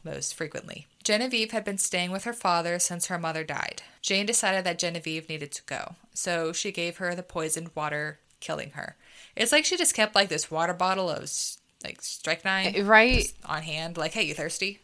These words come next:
Speaker 2: Like how some people have, like, a little
Speaker 1: Take a big,
Speaker 2: Mio.
Speaker 1: take a big glug.
Speaker 2: You know, hers just had
Speaker 1: Mm-hmm.
Speaker 2: strychnine in it, you know, and she was like, "Oops."
Speaker 1: Yeah. After her death, she, Jane claimed that Genevieve was suffering from the loss of her mother, so she killed herself. A few weeks later,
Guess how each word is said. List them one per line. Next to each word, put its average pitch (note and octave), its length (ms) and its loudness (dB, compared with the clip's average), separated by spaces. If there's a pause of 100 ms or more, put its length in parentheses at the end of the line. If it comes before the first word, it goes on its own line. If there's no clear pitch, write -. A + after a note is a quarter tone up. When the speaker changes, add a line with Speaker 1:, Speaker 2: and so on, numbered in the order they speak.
Speaker 2:
Like G#3 160 4
how G#3 120 4
some G#3 180 4
people G3+ 240 2
have, F3+ 100 2
like, F3+ 160 2
a E3+ 60 0
little E3+ 200 2
Speaker 1:
Take D#3+ 120 2
a E3+ 40 4
big, D#3+ 100 4
Speaker 2:
Mio. E3 180 6
Speaker 1:
take E3+ 80 6
a F3+ 60 4
big F3+ 140 0
glug. G#3+ 300 0 (200)
Speaker 2:
You F#3+ 160 4
know, E3 180 6
hers E3+ 340 4
just E3 160 -4
had D3 180 2
Speaker 1:
Mm-hmm. F3+ 120 -8
Speaker 2:
strychnine C#3 480 0
in D2+ 80 -4
it, - 160 0 (340)
you B2 140 -2
know, A2+ 140 0
and E3 120 -2
she - 100 -2
was - 120 -4
like, - 200 0
"Oops." A#4 240 4
Speaker 1:
Yeah. - 120 0 (180)
After A3 480 4
her B3 160 -4
death, F#3 440 2
she, G3+ 540 0
Jane G3+ 340 4
claimed F#3+ 400 0
that E3+ 200 2
Genevieve F3 440 -2
was D#3+ 140 0
suffering G3+ 540 0
from G#3 160 -8
the G3 100 -2
loss F3+ 280 0
of G#3 100 -8
her B3+ 80 -6
mother, E3 360 2
so E3 400 -2
she D3 520 -6
killed D3 260 -8
herself. - 520 -8 (760)
A F#3+ 60 -4
few F#3+ 220 0
weeks G#3+ 300 0
later, F3 480 2